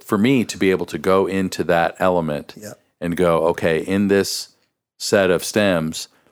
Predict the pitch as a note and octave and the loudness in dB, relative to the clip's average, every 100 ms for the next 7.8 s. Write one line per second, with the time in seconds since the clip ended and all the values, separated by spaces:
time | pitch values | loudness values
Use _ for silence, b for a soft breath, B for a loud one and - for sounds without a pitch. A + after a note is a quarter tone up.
0 | b F#2+ G#2 G2 - - G2 F#2 E2+ - | b -2 0 -2 -2 -2 0 0 0 -2
1 | F#2 E2 E2+ F2+ - D#2 C#2+ C#2+ C#2+ C#2 | -2 0 0 -2 -4 -4 -4 -4 -4 -4
2 | C#2 b b b b b _ - - - | -6 b b b b b _ -8 -6 0
3 | A#2 G#2 A2+ G#2+ G2 G2 D#2 D2 - - | 0 2 2 2 2 2 0 -2 -6 -2
4 | F2 G2+ A2 G#2 G2 A2 G#2+ G#2+ A#2+ A2 | 0 2 0 0 0 4 4 2 2 2
5 | G#2+ G2 - F2+ F2 F#2+ G#2+ G2+ F#2+ - | 4 2 0 -2 0 0 -2 -2 -4 -6
6 | _ _ _ _ _ _ _ G#2+ G#2+ G2+ | _ _ _ _ _ _ _ 0 2 2
7 | G2 F#2+ G#2 G2 F#2 - F#2 | 0 -2 -2 -2 -2 0 0